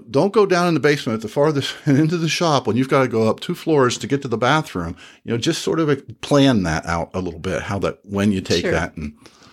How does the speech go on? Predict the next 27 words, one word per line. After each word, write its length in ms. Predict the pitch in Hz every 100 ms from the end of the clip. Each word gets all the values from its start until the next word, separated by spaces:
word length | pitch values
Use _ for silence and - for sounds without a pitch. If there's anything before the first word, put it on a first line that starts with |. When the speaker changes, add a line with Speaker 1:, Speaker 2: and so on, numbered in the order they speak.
| _ _ _
Speaker 1:
um, 380 | 95 85 80 - _ _ _ _ _ _ -
okay, 200 | 117 123
so 120 | 143
that's 320 | 123 131 -
one, 520 | 160 180 143 117 113 -
and 140 | 202
that 80 | 185
Speaker 2:
Mm-hmm. 40 | 190
Speaker 1:
does, 580 | 127 110 95 - - - _ - - _ _
uh, 280 | 90 80 67 - _ _ -
that, 160 | 107
it 200 | 117 101
falls 240 | - 120 110
into 180 | 117 98
that 200 | 87 82
higher 280 | 92 95
risk 400 | 80 85 - - _ _ _ _ _ -
category. 500 | 120 113 117 87 85
Then 180 | 98 107
Neurontin 640 | 110 127 175 131 135 139 - -
is 140 | 110 104
an 60 |
anticonvulsant. 920 | 104 110 113 143 127 98 - 135 120 _ _ _ _ _ 175
Speaker 2:
Okay. 380 | 156 165 185 214
Speaker 1:
Uh, 60 | 101
it's 140 | 107 117
a, 240 | 95 85